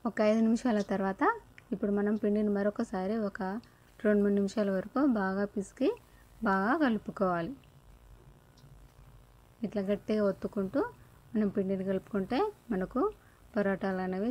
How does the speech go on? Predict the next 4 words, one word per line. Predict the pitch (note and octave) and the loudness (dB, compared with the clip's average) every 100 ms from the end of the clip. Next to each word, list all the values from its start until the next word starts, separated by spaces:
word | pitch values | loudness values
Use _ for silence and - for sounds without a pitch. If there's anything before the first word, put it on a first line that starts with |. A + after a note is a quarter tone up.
| - | -2
చాలా | A3+ F#3 G3 | -2 -2 -2
బాగా | G3 F#3 G#3 | -2 -2 -2
వస్తాయి. | F3+ F#3 - C4 C4+ - - - - - - - - - - - - - - - - - - - - - - - - - - - - - - - - - - | -4 -6 -10 -10 -12 -20 -20 -20 -20 -20 -20 -20 -20 -20 -20 -20 -20 -20 -20 -20 -20 -20 -20 -20 -20 -20 -20 -20 -20 -20 -20 -20 -20 -20 -20 -20 -20 -14 -4
ఇట్లా | G#3 G#3+ | 0 4